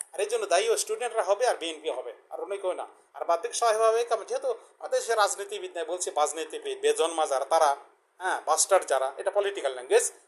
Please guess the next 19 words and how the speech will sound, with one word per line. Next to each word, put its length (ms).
খারাপভাবে 400
নিয়েন 180
না। 180
এদের 240
জন্য 220
দেশ 220
হাত, 520
এরা 300
গণভবনে 460
যায়, 180
এখানে 240
ওখানে 240
মিটিং 220
মিছিল 280
করে, 260
তারপরে 500
টক 160
শো 120
করে। 200